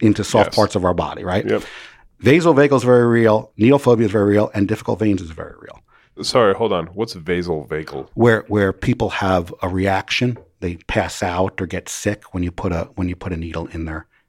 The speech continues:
Speaker 1: in their vein.
Speaker 2: How common is that?
Speaker 1: I don't have statistics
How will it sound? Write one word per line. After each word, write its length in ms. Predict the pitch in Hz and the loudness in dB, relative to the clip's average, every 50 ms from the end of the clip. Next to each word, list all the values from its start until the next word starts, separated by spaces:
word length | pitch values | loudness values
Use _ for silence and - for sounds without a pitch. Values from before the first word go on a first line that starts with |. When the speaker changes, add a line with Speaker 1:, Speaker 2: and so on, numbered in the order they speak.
| _ - | _ -14
Speaker 1:
in 100 | 90 87 | -12 -10
their 120 | 82 80 | -10 -10
vein. 180 | 76 73 67 - | -12 -12 -14 -12
Speaker 2:
How 320 | - - - 285 330 - - - - _ _ _ _ _ _ _ _ - | -8 -4 -4 -4 -4 -6 -8 -10 -10 _ _ _ _ _ _ _ _ -16
common 360 | - - 107 92 82 78 80 | -10 -6 -6 -6 -6 -8 -12
is 160 | 80 82 - - | -14 -14 -16 -16
that? 120 | - - - - - _ _ _ _ - | -16 -18 -20 -20 -20 _ _ _ _ 0
Speaker 1:
I 100 | - 123 | 2 2
don't 120 | 135 139 | 4 4
have 280 | 135 135 110 95 - - | 4 2 0 -2 -4 -12
statistics 640 | - - - - - 101 - - - 117 - - | -12 -12 -12 -10 -10 -10 -8 -6 -6 -6 -6 -8